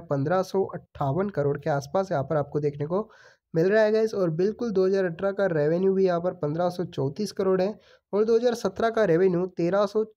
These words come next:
चौवालीस करोड़ के आसपास देखने को मिल जाएगा। वही गाइस, अब बात कर ले अगर नेट प्रॉफिट की, तो नेट प्रॉफिट में काफ़ी, अ,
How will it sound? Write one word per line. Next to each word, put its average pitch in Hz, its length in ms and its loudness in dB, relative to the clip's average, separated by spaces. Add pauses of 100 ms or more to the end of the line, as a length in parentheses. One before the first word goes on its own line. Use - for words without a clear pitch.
चौवालीस 175 440 0
करोड़ 143 260 0
के 143 120 -4
आसपास 147 460 -2
देखने 139 240 0
को 196 140 -4
मिल 135 220 0
जाएगा। 131 340 0 (580)
वही 160 140 2
गाइस, 202 220 0
अब 190 140 -2
बात 165 300 0
कर 196 100 -2
ले 202 120 0
अगर 202 200 0
नेट 175 300 -2
प्रॉफिट 202 340 0
की, 220 100 -8
तो 226 120 -2
नेट 190 300 0
प्रॉफिट 202 320 -2
में 214 120 0
काफ़ी, 208 420 -2
अ, 220 60 -14